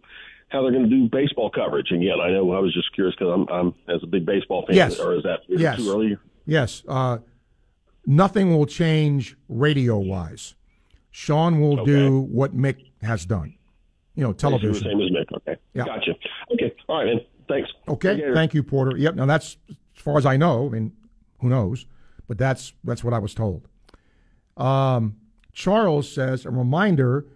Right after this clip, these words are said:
Speaker 2: the sixty-nine unranked Gator football team started the season against number seven ranked Houston and beat them."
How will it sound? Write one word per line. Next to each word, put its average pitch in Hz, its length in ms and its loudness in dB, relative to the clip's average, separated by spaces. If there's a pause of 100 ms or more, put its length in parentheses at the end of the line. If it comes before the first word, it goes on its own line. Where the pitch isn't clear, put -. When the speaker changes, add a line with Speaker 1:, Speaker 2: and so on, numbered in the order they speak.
(220)
Speaker 2:
the 123 100 -6
sixty-nine 151 680 0
unranked 147 520 0
Gator 139 200 2
football 147 400 -2
team 135 260 0
started 131 280 -2
the 113 80 -4
season 120 320 -4
against 117 340 -4
number 113 160 -2
seven 110 340 -2
ranked 104 260 -2
Houston 135 540 0 (240)
and 110 140 -6
beat 123 240 -4
them." 117 260 -2